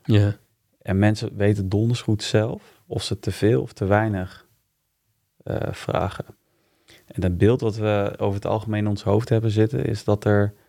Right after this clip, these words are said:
Speaker 2: overal rotte appels zijn die er continu op uit zijn om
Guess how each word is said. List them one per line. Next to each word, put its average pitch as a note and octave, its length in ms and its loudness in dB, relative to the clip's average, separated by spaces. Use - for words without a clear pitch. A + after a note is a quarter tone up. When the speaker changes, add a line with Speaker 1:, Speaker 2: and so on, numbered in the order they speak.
Speaker 2:
overal A#2+ 500 4
rotte A2+ 220 0
appels - 340 -2
zijn A2 520 -4
die G2+ 380 4
er - 140 -8
continu B2+ 420 4
op A2+ 120 0
uit A2+ 220 0
zijn G#2+ 400 -2
om G#2 520 2